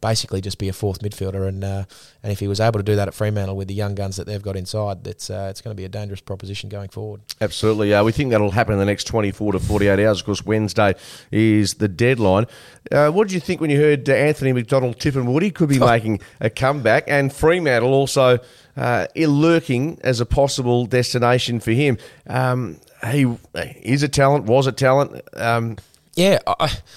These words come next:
Speaker 1: I couldn't believe it. I mean, he only, I, I forgot that he only retired in March this year. So it's, it hasn't been all that long since he's been out of the game. But, uh, with everything that's happened in footy this year, I've almost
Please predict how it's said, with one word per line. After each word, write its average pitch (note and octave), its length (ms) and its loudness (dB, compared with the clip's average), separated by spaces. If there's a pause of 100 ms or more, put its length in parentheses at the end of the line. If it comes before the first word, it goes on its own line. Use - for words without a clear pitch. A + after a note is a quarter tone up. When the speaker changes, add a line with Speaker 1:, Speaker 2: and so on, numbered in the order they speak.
(180)
Speaker 1:
I E3+ 100 -2
couldn't F#2+ 200 -6
believe C#3 240 0
it. G2 60 0
I G#2+ 40 -2
mean, A#2+ 360 0
he B2 180 -2
only, E3+ 260 -2
I, G2 200 -6
I - 20 -4
forgot E3 260 -6
that C#3 80 -6
he A2+ 80 -2
only G2+ 160 -2
retired G2+ 380 -2
in F#2 120 -6
March G2+ 320 -6
this - 200 -6
year. G#2+ 240 -4
So G#2 320 -4 (420)
it's, A#2 160 -8 (140)
it A#2 100 -6
hasn't C#3+ 240 -2
been A2+ 460 -4
all A2+ 160 -2
that A2 180 -2
long G#2+ 180 -2
since G#2 200 -6
he's G2+ 100 -8
been G2+ 160 -6
out G2 140 -4
of - 20 -6
the F#2+ 80 -8
game. G#2+ 240 -6
But, - 280 -10
uh, G2 280 -4
with G#2 140 -4
everything G#2+ 260 -4
that's - 160 -10
happened F#2+ 380 -8 (160)
in G2+ 100 -10
footy A2+ 260 -8
this - 200 -4
year, F#2 120 -10
I've G#2 200 -12
almost G#2 340 -6